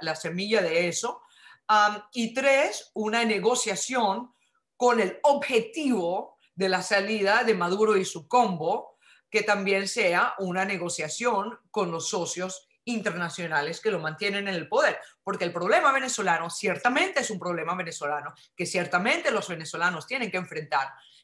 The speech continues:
Pero también decir que solamente los enfe-, venezolanos lo pueden arreglar es muy ingenuo, porque lo que ha, porque realmente el problema venezolano, no solo desde el punto de vista de seguridad,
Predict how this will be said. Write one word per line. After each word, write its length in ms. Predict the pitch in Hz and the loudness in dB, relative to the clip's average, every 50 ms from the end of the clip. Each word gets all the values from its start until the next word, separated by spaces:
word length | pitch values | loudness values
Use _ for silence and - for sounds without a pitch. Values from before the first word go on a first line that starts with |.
| _ | _
Pero 160 | - 233 240 | 0 0 2
también 360 | 240 254 247 247 262 311 320 370 | 4 2 2 2 2 0 2 2
decir 360 | 381 370 381 359 349 349 - | 0 0 0 0 -2 -2 -2
que 80 | 302 | -4
solamente 600 | 285 - - 294 294 - 320 311 311 294 294 302 | -2 -2 0 0 0 0 2 2 2 2 2 2
los 160 | 294 277 - 262 | 0 2 0 -2
enfe-, 320 | 220 208 208 208 202 202 - - - _ _ - | -4 -6 -6 -8 -8 -10 -12 -18 -20 _ _ -6
venezolanos 680 | 185 208 208 214 208 214 196 202 233 277 285 262 240 226 | -4 -2 -2 -2 -2 0 2 2 4 4 2 0 -2 -4
lo 140 | 202 180 | -6 -2
pueden 220 | 214 214 233 254 262 | 0 0 2 2 2
arreglar 540 | 240 208 185 190 175 185 196 208 233 233 - - - _ _ _ - | 2 2 2 2 0 2 2 2 2 2 -2 -10 -18 _ _ _ -2
es 420 | 220 233 247 - - - - _ _ _ _ _ _ _ _ | 0 0 0 -2 -6 -10 -16 _ _ _ _ _ _ _ _
muy 320 | 214 220 240 254 277 330 339 - | -4 -2 0 2 2 2 0 0
ingenuo, 840 | 240 233 226 240 240 247 302 415 508 440 294 196 - - - - _ _ _ _ _ _ _ _ | -2 -4 -2 -2 -2 0 0 0 0 0 -2 -2 -4 -6 -10 -14 _ _ _ _ _ _ _ _
porque 380 | - 247 247 247 247 240 220 | 2 4 4 4 4 4 4
lo 200 | 220 220 226 226 226 | 6 8 6 6 6
que 140 | 233 226 240 | 4 4 4
ha, 160 | 277 330 415 494 - - - - 180 - - 220 | 6 6 4 4 2 -4 -8 -10 -10 -10 -10 -2
porque 460 | - 254 240 233 240 247 240 - - - | 0 2 2 2 2 0 0 0 -2 -2
realmente 540 | - 220 214 269 294 349 339 311 302 - 247 | -4 -2 0 2 2 2 2 0 0 0 0
el 100 | 214 185 | 0 0
problema 440 | 220 220 220 226 254 339 392 359 294 | 0 0 2 2 2 2 2 2 2
venezolano, 640 | 262 240 226 226 - 226 226 247 294 302 - 208 | 2 0 -2 -2 -2 0 2 2 2 2 0 -2
no 140 | 190 196 220 | -4 -6 -8
solo 200 | - 294 302 302 | -8 -4 -2 0
desde 80 | 262 | -2
el 60 | 190 - | -2 -4
punto 200 | 254 226 220 254 | -8 -8 -6 -6
de 60 | 247 | -6
vista 180 | 233 226 240 | -6 -6 -6
de 60 | 226 - | -6 -6
seguridad, 340 | 196 185 214 226 220 - | -6 -6 -4 -4 -4 -6